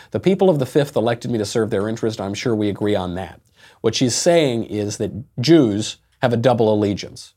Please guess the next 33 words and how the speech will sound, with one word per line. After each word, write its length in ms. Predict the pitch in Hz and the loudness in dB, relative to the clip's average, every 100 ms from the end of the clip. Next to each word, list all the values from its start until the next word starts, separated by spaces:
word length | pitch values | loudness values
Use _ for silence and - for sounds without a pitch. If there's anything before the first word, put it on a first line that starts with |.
| _ | _
to 140 | - | -8
Israel 440 | 123 110 113 107 98 | -4 -2 -2 -2 -2
and 120 | 95 | -6
to 60 | 98 | -6
the 100 | 90 | -6
U 200 | 87 78 | -6 -8
S. 320 | - - - _ _ _ _ _ _ _ _ _ _ _ _ - | -12 -16 -18 _ _ _ _ _ _ _ _ _ _ _ _ 0
It's 160 | 165 | 2
not 340 | 156 160 202 - | 4 4 2 2
just 340 | - - - | 2 2 2
a 60 | 135 | 0
normal 380 | 120 123 123 117 | 2 2 0 0
criticism 520 | 131 107 110 107 104 | 0 -2 -2 -6 -6
of 80 | 95 | -8
a 60 | |
country, 460 | 92 98 - - - | -8 -10 -10 -14 -4
which 180 | 135 127 | -2 0
would 80 | 123 | 0
be 80 | 113 | 0
fine. 380 | - 82 - - | -2 -8 -10 -16
To 80 | - | -4
criticize 480 | 233 240 208 180 | -2 2 4 4
Israel, 500 | 131 120 117 117 110 - - _ _ _ _ 139 | 2 0 2 2 0 -4 -20 _ _ _ _ 0
just 240 | 131 - | 0 4
like 180 | 123 113 | 2 2
you 80 | 117 | -2
would 80 | |
criticize 640 | - 120 110 117 107 101 - | 0 -2 0 2 2 0 -6
France 640 | - 123 123 127 123 - | -4 -2 0 0 -2 -4
or 140 | 95 | -6
Great 380 | - 110 120 110 | -6 -6 -2 0
Britain 480 | 104 127 131 120 113 | 0 -2 -2 -2 -4
or 520 | 82 90 90 90 95 | -4 -4 -4 -4 -6